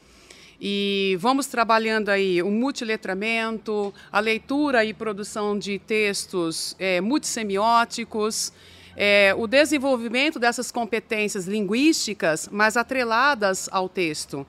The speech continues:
ao contexto da produção textual. Então, nós não trabalhamos com a, a decoreba da regra, né? Então, decorar a regra pra poder saber se tá certo ou errado. Não.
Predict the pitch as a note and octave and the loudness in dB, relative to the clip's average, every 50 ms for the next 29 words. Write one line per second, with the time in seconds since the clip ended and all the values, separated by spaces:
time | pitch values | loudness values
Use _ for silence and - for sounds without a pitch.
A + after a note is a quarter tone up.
0 | - - - - - G3+ A3 A3+ - A#3+ A3+ G#3 G#3 - B3 A#3 B3 B3+ B3+ - | -16 -16 -6 0 2 2 2 2 0 0 -2 -2 -2 0 0 2 2 2 2 0
1 | - - - F#3 F3 F#3+ F#3 - F#3+ F3+ E3+ F#3 F3+ - F#3 E3+ E3+ - F3 F3 | -2 -2 -4 -4 -4 -4 -4 -4 -4 -4 -4 -4 -6 -6 -6 -6 -6 -6 -8 -10
2 | - - F#3+ E3+ D#3 D3+ C#3+ C#3+ _ _ - - - - - - - - - - | -10 -8 -8 -8 -8 -8 -10 -14 _ _ -20 -20 -20 -20 -20 -20 -20 -12 -4 0
3 | G#3 G#3 A3 A#3 A#3 A#3 A3 G#3+ G3+ G#3 G#3 A3+ B3+ C#4 C4+ D4+ D4 - - C4+ | 2 2 2 2 0 -2 -2 0 2 4 6 6 4 2 0 -2 -2 0 0 0
4 | B3 A#3+ A3+ A3 G#3 G#3 G#3+ A3+ A#3 A#3 B3 C4 - - - - - B3+ B3 B3+ | 2 2 2 2 2 0 0 0 0 -2 -4 -4 -4 -6 -6 -4 -2 -2 0 0
5 | C4 C4 C4 C4 B3+ B3+ B3 A#3+ A#3 A3+ A3 G3+ - - G3 G#3 G3+ G3+ G3+ G3 | -2 -2 -2 -4 -4 -4 -4 -4 -4 -6 -6 -8 -6 0 2 4 4 6 6 6
6 | F#3+ F#3 F3+ F3 F3 E3+ - - - - - - F3 F#3+ B3 A#3+ - B3 A3+ A3+ | 6 4 4 4 2 -2 -8 -16 -20 -10 -6 -6 -4 -4 -4 -4 -2 0 0 0
7 | B3 C4+ C#4 A3+ G#3+ G3 G3 F#3+ F#3+ E3+ F3+ A3 A3+ G#3+ F#3+ F3 D3+ E3 D#3+ D#3 | 0 0 0 0 0 0 0 0 -2 0 0 0 2 2 2 2 2 0 0 0
8 | C#3+ C3+ C#3+ C#3 - E3 G3 B3 C#4 D#4 D#4+ D#4+ - - - - - - - F#3+ | 0 -2 -4 -6 -4 0 2 2 4 4 2 0 -4 -8 -20 -20 -10 -4 -2 0
9 | G3 G#3+ A3+ - A#3+ A3+ G#3+ G#3+ G#3 G#3 G3+ A3 B3+ C#4+ D4+ D#4 C4+ C#4+ C#4+ C#4+ | 2 2 2 2 2 4 6 6 4 4 4 2 2 4 4 4 2 2 2 0
10 | - C4+ C4 B3+ - B3 G#3 A#3 B3 B3 - A3+ G3+ G3 A3+ A#3+ - A#3+ - - | 2 0 -2 -2 -2 -2 0 0 0 0 -2 -4 -2 -2 -2 -4 -4 -6 -6 -6
11 | A3 G#3+ - A3+ G#3+ G#3 G3+ - G#3+ G#3 G3 F#3 E3 D#3+ D3+ D#3+ F#3 G3+ G3+ F#3 | -6 -6 -4 -2 -2 -2 -2 -4 -4 -2 0 0 0 0 0 -2 -2 0 0 2
12 | F3 D3+ C#3+ | 0 0 -2